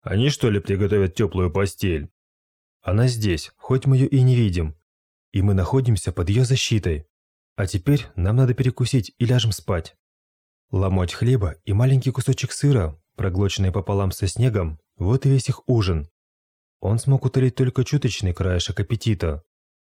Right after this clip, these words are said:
но большего они не могли себе позволить. Колин пожалел, что не оставил шоколадку, которую так беспечно слопали днем. Голодная, промокшая, продрогшая, испытывающая жажду выше всякой меры Сьюзен, свернулась калачиком между корней какого-то дерева.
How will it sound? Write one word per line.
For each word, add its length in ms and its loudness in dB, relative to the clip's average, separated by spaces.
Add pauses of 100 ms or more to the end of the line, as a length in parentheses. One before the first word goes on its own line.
но 220 0
большего 500 0
они 260 2
не 80 6
могли 260 4
себе 220 -2
позволить. 600 -2 (720)
Колин 360 2
пожалел, 380 2
что 180 -2
не 100 2
оставил 360 0
шоколадку, 540 -2
которую 380 -2
так 160 -2
беспечно 560 -2
слопали 420 0
днем. 420 0 (760)
Голодная, 560 0
промокшая, 640 0
продрогшая, 760 -2 (140)
испытывающая 960 -2
жажду 400 0
выше 280 0
всякой 320 -4
меры 200 0
Сьюзен, 640 -2 (340)
свернулась 640 0
калачиком 600 -2
между 280 -2
корней 320 2
какого-то 460 0
дерева. 560 -2